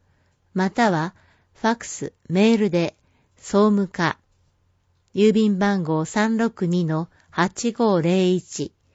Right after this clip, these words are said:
本庁三の一の一、メール、エス一零零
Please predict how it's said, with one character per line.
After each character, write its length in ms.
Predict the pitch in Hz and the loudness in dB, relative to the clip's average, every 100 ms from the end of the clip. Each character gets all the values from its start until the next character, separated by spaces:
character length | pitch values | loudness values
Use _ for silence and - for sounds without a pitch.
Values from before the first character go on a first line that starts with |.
| _ _ _ _ | _ _ _ _
本 300 | - 233 220 | -2 0 0
庁 400 | 175 160 135 - _ | -2 -4 -4 -6 _
三 440 | - 208 226 233 | -4 0 2 2
の 160 | 226 208 | 2 0
一 260 | 180 226 | -2 -2
の 200 | 196 160 | -2 -2
一、 380 | 139 - 156 - _ _ _ _ _ _ _ _ _ _ _ _ - | -6 -8 -10 -10 _ _ _ _ _ _ _ _ _ _ _ _ -6
メ 280 | 180 196 208 | 0 2 2
ー 40 | |
ル、 240 | 170 165 - _ _ _ _ _ - | 2 -2 -4 _ _ _ _ _ -2
エ 140 | 233 | -2
ス 320 | 233 - 147 _ _ _ - | -2 -8 -10 _ _ _ -8
一 440 | 185 - 247 247 | -8 -4 0 2
零 400 | 233 247 196 151 | 4 4 4 2
零 380 | 147 180 160 135 | 2 0 0 -4